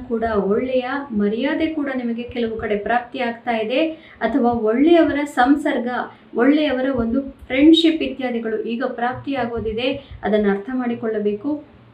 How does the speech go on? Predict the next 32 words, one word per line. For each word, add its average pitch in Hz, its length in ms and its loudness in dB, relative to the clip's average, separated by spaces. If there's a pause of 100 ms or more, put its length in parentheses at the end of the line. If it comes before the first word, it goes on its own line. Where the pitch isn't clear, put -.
ಕಂಕಣ 277 500 2
ಬಲ 233 180 0 (180)
ಕೂಡಿ 294 240 -2
ಬರ್ತಾ 262 360 -4
ಇದೆ 240 220 -4
ಮದುವೆಗೆ. 240 1040 -2
ಅದರಿಂದ 220 360 -2
ಯಾರಿಗೆ 247 400 -2
ಮದುವೆ 226 360 -2
ಆಗಿಲ್ಲವೋ 247 600 -2
ಅಂಥವರಿಗೆ 208 600 -2
ಮದುವೆ 226 320 -2
ಆಗುವ 214 260 -6
ಸಾಧ್ಯತೆ 214 480 -8
ಒಂದು 233 340 -4
ವರ್ಷದ 269 380 -4 (100)
ತನಕ 226 240 -6
ಇರುತ್ತೆ, 208 400 -2
ಎರಡ್ 220 240 -4
ಸಾವಿರದ 220 320 -6
ಇಪ್ಪತ್ತಾರು 226 640 -4
ಜೂನ್ 285 280 0
ತನಕ. 208 440 -2 (400)
ಗುರು 294 240 6
ಗೋಚಾರ 254 320 2 (100)
ಫಲವನ್ನ 208 260 0 (100)
ಖಂಡಿತವಾಗ್ಲೂ 226 640 -4
ಕೇಳಿ. 233 480 0 (360)
ಈ 330 160 6
ವರ್ಷ 294 400 2
ನೀವು 240 600 -6
ಮದುವೆ 233 400 -4